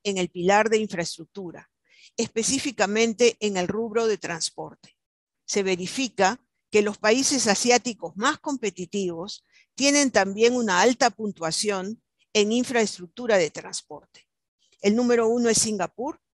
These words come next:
la República Popular China, la barra en rojo,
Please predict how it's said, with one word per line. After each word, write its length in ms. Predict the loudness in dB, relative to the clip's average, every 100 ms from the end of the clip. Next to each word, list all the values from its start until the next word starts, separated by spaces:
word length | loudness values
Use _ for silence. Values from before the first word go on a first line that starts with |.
| _ _ _ _ _ -2
la 120 | 0
República 600 | 0 -4 -4 -4 0 0
Popular 480 | 0 -6 2 2 2
China, 420 | 0 2 2 2
la 140 | 0
barra 380 | 2 2 2 0
en 120 | -2
rojo, 520 | -4 -4 -6 -10 -20